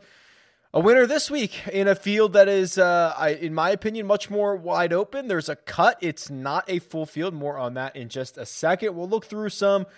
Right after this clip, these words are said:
tournament matchups, and if you are in a one and done, which I know a lot of you are, talk through some good options there. Interesting. Let's go. This right here is the tournament predictor tool on rick run good dot com.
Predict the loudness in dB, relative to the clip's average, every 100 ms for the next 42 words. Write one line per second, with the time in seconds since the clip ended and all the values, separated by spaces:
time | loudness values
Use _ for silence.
0 | -20 _ 0 0 0 0 0 0 -2 -4
1 | -4 0 0 0 -10 -8 -6 -4 -4 -4
2 | -4 -4 -2 0 0 -2 -8 -6 -4 -4
3 | -6 -6 -6 -4 -4 -6 -10 -14 -14 _
4 | -4 0 4 4 2 -6 _ _ _ _
5 | _ _ -4 -2 -2 -4 -6 -2 2 2
6 | 0 -2 6 6 6 _ _ -10 -6 -6
7 | -6 -6 -4 -4 2 2 2 _ _ _
8 | _ -4 0 4 4 2 0 0 0 -2
9 | -2 -2 -2 0 2 2 2 0 0 -2
10 | 2 4 4 4 2 2 2 2 2 4
11 | 4 2 -2 0 2 2 0 -4